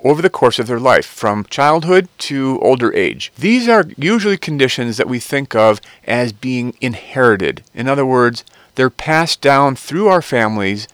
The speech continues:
they run in families, and that happens because we inherit genes or genetic information from our relatives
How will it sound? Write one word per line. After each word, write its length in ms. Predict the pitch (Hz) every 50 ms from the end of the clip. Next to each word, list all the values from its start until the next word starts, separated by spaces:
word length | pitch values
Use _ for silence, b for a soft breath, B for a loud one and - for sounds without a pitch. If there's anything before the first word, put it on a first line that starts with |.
| b b
they 140 | - 113 113
run 400 | 113 107 107 110 131 151 190 202
in 140 | 185 139 110
families, 640 | - 117 101 98 90 95 95 92 95 95 92 - - -
and 360 | 113 120 123 127 127 127 123 - _
that 300 | 98 110 131 143 156 160
happens 540 | - - 170 185 196 - - 131 123 123 -
because 400 | - 120 113 - - 127 123 117
we 140 | 131 127 123
inherit 640 | 117 110 - - 123 120 120 123 - - - -
genes 640 | 104 98 120 143 151 127 110 107 104 104 110 107 - -
or 320 | _ 110 117 110 113 110 107 _ _
genetic 480 | - - 117 127 143 156 170 156 - -
information 640 | 127 110 127 135 160 175 180 165 - - 120 117 117 - _
from 240 | - - 131 131
our 100 | 131 120
relatives 600 | 117 117 117 110 110 104 - - 98 90 78 78